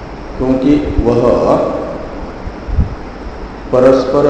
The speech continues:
विपरीत जो अणुत्व महत्वादि धर्म है, वे अनात्मा प्रकृति तथा प्राकृत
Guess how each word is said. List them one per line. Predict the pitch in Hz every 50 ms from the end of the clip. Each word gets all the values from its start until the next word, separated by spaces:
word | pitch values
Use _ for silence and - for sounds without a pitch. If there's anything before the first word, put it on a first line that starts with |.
| - - -
विपरीत | 117 120 - 110 117 127 135 147 147 - - - - - - 107
जो | 110 104 104 - - - - - - - - - - - - - - - - - - - - -
अणुत्व | 101 113 123 127 127 127 127 127 139 131 131 135 135 131 - 113
महत्वादि | 107 107 117 117 117 113 113 110 117 117 117 117 117 117 117 - 85 85 - - - 92 87 87 - - - - - - - - - - - - - - - - - - - - 107
धर्म | 110 113 117 120 131 - 127
है, | 123 127 127 127 127 135 - - - - - - - - - - - - - - - - - - - - - - - - - -
वे | 98 101 117 131 139 123 - - - - - - - - - - - - - - - - - - - - - - - - - - - - - - - - - - - - - - - 95
अनात्मा | 110 113 120 123 135 135 135 131 - - 117 101 90 82 85 104 139 - - - - - - - - - - - - - - - - - - - - - - - - - - - - - - - - - - - - - - - - - - - - - - - - - - -
प्रकृति | - 120 117 120 127 123 - - - 135 131 -
तथा | 123 120 - - 117 117 117 - -
प्राकृत | 113 113 113 117 117 117 - - 123 120 120 -